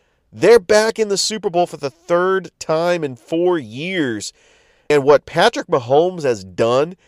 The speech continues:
in his first five N F L seasons, I don't think anybody has duplicated that in this league. The Kansas City Chiefs, they win twenty-three to twenty. And really,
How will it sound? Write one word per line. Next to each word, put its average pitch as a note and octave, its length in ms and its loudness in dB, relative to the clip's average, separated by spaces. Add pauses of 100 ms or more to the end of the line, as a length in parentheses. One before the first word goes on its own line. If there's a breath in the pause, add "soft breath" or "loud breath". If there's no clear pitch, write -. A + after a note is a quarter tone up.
(100)
in A#2+ 140 -8
his B2+ 240 -2
first E3 540 2
five D3+ 480 2
N D3 160 -2
F C#3+ 120 -4
L C#3+ 140 2
seasons, D3+ 680 -10
I D3 100 -6
don't F#3+ 160 -14
think E3+ 300 -8
anybody G#2 600 -10 (460)
has C3 300 -2 (640)
duplicated C3 680 0
that A2 320 0 (640)
in C#3+ 320 -2
this A#2 360 -4
league. G2+ 400 -8 (420)
The - 60 -12
Kansas E3 280 4
City E3 160 -6
Chiefs, E3 560 -6 (580)
they B2 220 -2
win E3+ 520 0
twenty-three D#3 680 -2
to D3 100 -6
twenty. C#3+ 560 -2 (640)
And A#2+ 220 -2
really, D3+ 360 6